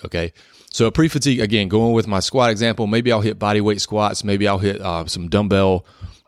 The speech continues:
you know, uh, reverse lunges. I could hit Bulgarian split squats. It doesn't really, I mean, w-, any, any leg specific exercise,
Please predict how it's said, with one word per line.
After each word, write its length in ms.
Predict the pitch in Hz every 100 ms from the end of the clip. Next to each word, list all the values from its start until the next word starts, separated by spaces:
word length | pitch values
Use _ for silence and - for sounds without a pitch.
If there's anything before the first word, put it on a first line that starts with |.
| _
you 140 | - 95
know, 220 | 87 87
uh, 260 | 87 80 80
reverse 400 | 87 101 113 -
lunges. 480 | 110 110 104 107 98
I 120 | 87
could 100 | 90
hit 160 | 90
Bulgarian 420 | 82 90 101 95 87
split 320 | - 110 98
squats. 460 | - 101 98 92
It 100 | 104
doesn't 320 | 101 101 87 80
really, 240 | 78 80
I 120 | 85
mean, 160 | 87 90
w-, 360 | 98 135 135 135
any, 240 | 143 135
any 340 | 143 143 143 131
leg 560 | 104 104 107 104 101 - _ _ _ -
specific 540 | - - 92 110 95
exercise, 680 | 95 101 110 107 104 113 110